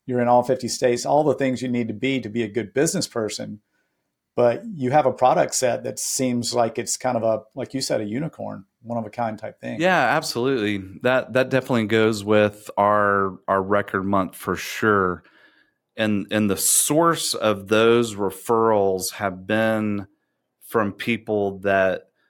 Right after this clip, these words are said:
Speaker 2: we know, like, and trust and have built relationships. They know, like, and trust us, and they trust their clients to, to send them to us and give us that opportunity. So, um,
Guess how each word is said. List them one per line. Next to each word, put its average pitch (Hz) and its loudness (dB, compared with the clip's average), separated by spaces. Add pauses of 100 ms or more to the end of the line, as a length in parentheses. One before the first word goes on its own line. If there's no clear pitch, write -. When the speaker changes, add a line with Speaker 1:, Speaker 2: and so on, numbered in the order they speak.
(260)
Speaker 2:
we 127 0
know, 113 2
like, 101 0
and 92 -8
trust 98 -2
and 92 -10
have 92 -12
built 104 -2
relationships. 92 -6 (440)
They 107 0
know, 107 0
like, 101 0
and 92 -8
trust 98 -4
us, 92 -2 (500)
and 101 -6
they 107 0
trust - -4
their 107 -2
clients 101 -6 (160)
to, 90 -2 (340)
to 98 -4
send 107 -2
them 95 0
to 113 2
us 95 2
and 95 -2
give 101 0
us 92 2
that 90 2
opportunity. 90 -4
So, 90 0 (640)
um, 98 -2